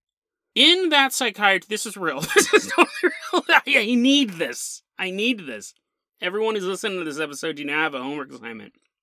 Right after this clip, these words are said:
In the psychiatrist's office is an item. Now, it's not just in this psychiatrist's office. Apparently, this is a tool that many psychiatrists use, and I want one of these. I, I, I kinda need one of these. <laughs> I'm kinda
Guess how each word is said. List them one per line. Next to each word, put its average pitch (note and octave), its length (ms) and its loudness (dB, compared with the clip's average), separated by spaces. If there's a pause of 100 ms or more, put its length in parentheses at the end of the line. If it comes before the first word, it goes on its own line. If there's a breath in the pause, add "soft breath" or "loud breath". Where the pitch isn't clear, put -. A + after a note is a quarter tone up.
(460)
In G#3+ 140 0
the C4+ 100 0
psychiatrist's G#3 840 0
office G#2 560 -12
is C3+ 100 -14
an B2+ 180 -8
item. C#3 520 -4 (880)
Now, D#3+ 220 2
it's D#3 120 -4
not F#3 180 4
just A3 200 -2
in G3+ 120 -2
this F#3 140 -4
psychiatrist's B2+ 560 -8
office. A#2 300 -10
Apparently, F#3 400 -4
this F3 180 -4
is D#3 140 -6
a D3 60 -4
tool F#3+ 380 -6
that D3 180 0
many F#3+ 220 -2
psychiatrists C3 840 -4
use, D#3 340 -8
and A#2+ 160 -16 (680 soft breath)
I F3 80 -2
want F#3 360 2
one B2 120 -8
of G2 140 -16
these. - 540 -18 (1160)
I, D#3 100 -6
I, F3+ 300 0
I - 40 2
kinda G#4 240 -2
need G3 200 0
one F#3+ 140 -2
of G#2 80 -12
these. G#2+ 200 -10
<laughs> - 20 -10
I'm D3+ 80 -6
kinda - 260 -6